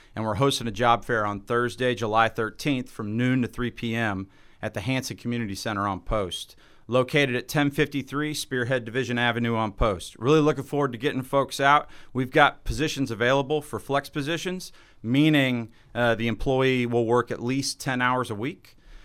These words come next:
Child and Youth Services is offering competitive benefits, and this, and for this job fair only, we're offering a two hundred dollar recruitment bonus for newly hired and rehired applicants upon appointment to the position,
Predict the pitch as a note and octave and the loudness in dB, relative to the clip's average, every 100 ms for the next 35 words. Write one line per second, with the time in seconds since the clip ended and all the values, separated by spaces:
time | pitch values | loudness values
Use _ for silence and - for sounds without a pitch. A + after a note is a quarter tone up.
0 | - - - - D3+ D3 C3+ C#3+ - C#3+ | -20 -20 0 8 10 10 6 2 2 0
1 | C#3 D#3 A#2 B2 B2+ - B2+ G#2+ G#2+ - | 0 -4 0 4 4 4 -4 -4 -2 4
2 | C3+ C3 G#2+ F2+ C3+ D3 G3 G3 - - | 4 2 -2 -2 -2 -2 -6 -8 -12 -12
3 | - A2+ B2+ C3+ - - - - A#2 C3 | -6 -2 -2 -2 -6 -10 -18 -8 -4 -2
4 | B2+ F3+ F3+ - D#3 D#3+ - E3 D#3 E3 | 2 2 2 4 8 8 6 4 6 6
5 | E3+ A2+ G2 A#2+ - - - A#2+ B2+ C3 | 6 4 -2 -8 -16 -14 -2 4 6 6
6 | C3+ A#2 - D3+ D3 C3+ C3+ C#3 B2+ G#2+ | 2 0 0 0 2 4 6 6 4 0
7 | - C#3+ D3+ D3 D#3+ F3+ E3+ - A2+ C3 | -4 -4 -2 2 2 2 -2 -4 0 0
8 | C3 B2 C3 C3 C3+ A2+ G#2+ B2 B2 B2+ | 2 4 6 6 4 0 -4 -2 2 4
9 | A#2+ A#2+ C3+ E3+ G3 G3+ - - - G#2+ | 6 4 2 -2 -8 -10 -12 -14 -14 -6
10 | G2+ B2+ G#2+ C#3 A#2+ B2+ - A#2 - G#2+ | 0 0 2 0 -2 -4 -6 -8 -8 -4
11 | C#3+ D#3+ A3 | -2 -2 -8